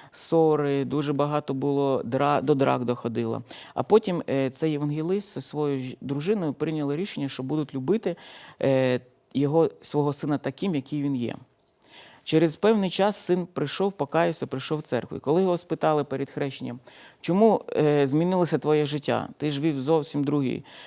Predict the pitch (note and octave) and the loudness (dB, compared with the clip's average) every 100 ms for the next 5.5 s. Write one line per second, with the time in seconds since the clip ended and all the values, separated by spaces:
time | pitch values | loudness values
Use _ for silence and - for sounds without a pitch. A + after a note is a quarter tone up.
0 | - - - B2 B2 A#2+ A#2+ A2+ - C3+ | -20 -6 -2 -2 -2 -2 -4 -6 -4 -4
1 | A#2+ B2+ B2 B2+ A2 G2 B2+ B2+ B2 A#2 | -2 -2 -4 -4 -4 -2 -2 -2 -4 -6
2 | A2 _ _ - A#2+ A#2 - - - B2 | -10 _ _ -6 -6 -6 -12 -16 -10 -2
3 | B2+ D3+ F#3 E3 C#3 D3+ C#3 C#3+ C#3 C3 | 0 2 0 -2 -2 -2 -2 -4 -6 -6
4 | C#3 D#3 F#3 B2+ A2 C#3+ C3+ B2 A#2+ B2 | -4 -2 -2 -2 -4 -2 -2 -2 -4 -4
5 | B2 A#2 A2 - | -4 -6 -8 -10